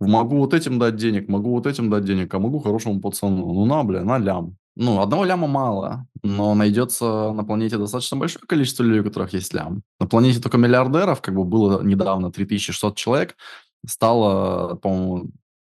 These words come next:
чуть меньше двух тысяч или что-то в этом духе. Там замечательный кризис нынче происходит.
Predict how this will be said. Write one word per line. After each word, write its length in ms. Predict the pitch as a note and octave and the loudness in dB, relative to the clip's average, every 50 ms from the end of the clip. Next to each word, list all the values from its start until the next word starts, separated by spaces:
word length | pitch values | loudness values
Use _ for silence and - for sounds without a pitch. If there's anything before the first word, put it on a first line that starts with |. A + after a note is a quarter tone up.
| _ _ _ _ - | _ _ _ _ -14
чуть 180 | - - - - | -12 -8 0 2
меньше 200 | G#2 G2 G2+ G2 | 2 2 2 2
двух 180 | G2 G2 F#2+ - | 2 2 2 4
тысяч 340 | - B2 A#2+ - - - | 2 2 2 0 -6 -4
или 80 | - E2+ | -4 -4
что-то 220 | - - E2+ F#2 | -4 -4 -2 -2
в 20 | F2+ | 0
этом 180 | E2+ F#2 F#2 F#2 | 2 2 2 2
духе. 200 | F2+ F2 - - | 0 -2 -4 -4
Там 180 | - - F2 | -6 -4 -4
замечательный 400 | F2 F2 F2+ - - G2 E2 F#2+ | -2 -2 -2 -2 -2 -2 -2 -2
кризис 280 | E2+ - G2 F#2 F2 E2 | -2 0 0 0 2 2
нынче 240 | F2+ F2 E2+ - - | 0 0 0 0 -2
происходит. 420 | - F#2+ F2+ - - - - - | -2 -2 -2 -2 -2 -2 -4 -6